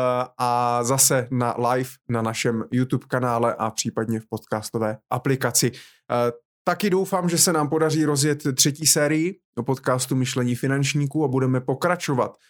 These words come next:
eh, v odhalování myšlení úspěšných finančníků, eh, a já doufám, že v lednu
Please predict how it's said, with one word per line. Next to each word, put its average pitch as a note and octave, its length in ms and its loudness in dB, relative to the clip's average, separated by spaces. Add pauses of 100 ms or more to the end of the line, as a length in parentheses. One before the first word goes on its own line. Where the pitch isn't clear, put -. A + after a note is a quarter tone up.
(280)
eh, A#2+ 40 0 (420)
v - 180 -14
odhalování D3+ 1120 0
myšlení C3+ 520 2
úspěšných C3 600 -2
finančníků, C#3+ 840 0
eh, - 300 -10 (400)
a C3 540 2
já C3+ 220 2
doufám, C3 340 0
že B2+ 100 0
v A#2 100 -2
lednu C#3+ 380 2